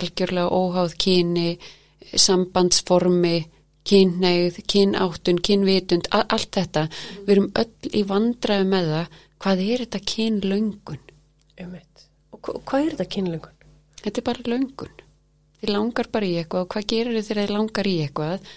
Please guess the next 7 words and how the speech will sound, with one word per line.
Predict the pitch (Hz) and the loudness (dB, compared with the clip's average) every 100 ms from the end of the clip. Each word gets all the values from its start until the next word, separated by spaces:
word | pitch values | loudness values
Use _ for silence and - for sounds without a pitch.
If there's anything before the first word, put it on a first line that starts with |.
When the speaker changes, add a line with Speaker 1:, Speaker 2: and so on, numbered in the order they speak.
| - | -20
Speaker 1:
Þá | - | -2
sækirðu | 202 196 190 190 180 - | 2 2 2 0 -2 0
eft-, | 180 165 - | 0 0 -2
sækistu | 180 - 190 185 - | 2 2 2 2 2
eftir | 156 - 151 | 0 2 0
því, | 147 | 2
sko. | - 151 | 2 2